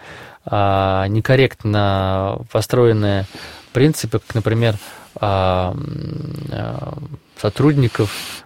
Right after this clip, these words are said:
за какие-то, а, за грехи могут уволить, условно говоря. Если руководитель узнаёт, что тот или иной сотрудник впал в блуд,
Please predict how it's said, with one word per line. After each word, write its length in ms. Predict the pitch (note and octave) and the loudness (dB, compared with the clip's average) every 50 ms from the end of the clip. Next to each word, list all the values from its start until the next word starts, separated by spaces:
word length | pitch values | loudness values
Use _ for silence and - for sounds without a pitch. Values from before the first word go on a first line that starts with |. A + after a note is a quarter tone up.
| _ _ _ | _ _ _
за 180 | - G#2 G#2 G#2 | -4 -2 -2 0
какие-то, 640 | - A2 - - B2 A2 G2+ - - G#2+ G2 F#2 - - - - - - - - - - | -2 -2 -2 -2 -2 -2 0 2 2 2 2 0 -2 -8 -18 -20 -20 -20 -20 -20 -8 -4
а, 240 | - G2+ F#2+ F2 F2+ F#2 - - - - | -2 -2 -2 -2 -4 -6 -10 -16 -6 -2
за 180 | B2+ A2 B2+ | 2 4 6
грехи 320 | B2+ C#3 D3+ C#3+ - - G3 | 8 8 8 6 6 4 4
могут 320 | D3+ C3+ A#2+ B2 A#2+ - | 4 4 4 2 2 2
уволить, 380 | B2 A2 G#2+ G#2 F#2 D#2+ D#2+ - | 2 2 4 2 2 0 -2 -6
условно 400 | - - - F2+ E2+ - - - | -8 -8 -6 -6 -6 -6 -8 -8
говоря. 380 | - G2 F#2+ F#2 F#2 - - - _ _ - | -6 -6 -6 -6 -6 -8 -12 -16 _ _ -8
Если 200 | - G#2+ - - | -8 -4 -2 -2
руководитель 480 | G2+ G#2 - - - A#2+ A#2 - - A2 | -2 -2 -2 0 0 0 0 0 -2 0
узнаёт, 320 | G#2 G#2+ A2 A2 G#2+ G2 | 2 2 4 4 4 2
что 280 | - - - - G2 F#2+ - - - - - - - - | 0 -2 -2 -2 -2 -2 -4 -10 -20 -20 -20 -20 -10 -8
тот 160 | - G#2 - | -6 -4 -2
или 80 | G#2+ | 0
иной 100 | G#2 G2+ | 0 0
сотрудник 400 | F#2+ A#2+ A2+ - A#2+ G#2+ G#2 G2 | 0 -2 0 0 0 0 0 -2
впал 240 | - - - A2+ G#2 G2+ | -2 0 2 4 4 4
в 100 | G#2 G#2+ | 2 2
блуд, 360 | B2 B2+ E3 G3+ F#3+ - | 4 4 4 2 0 -4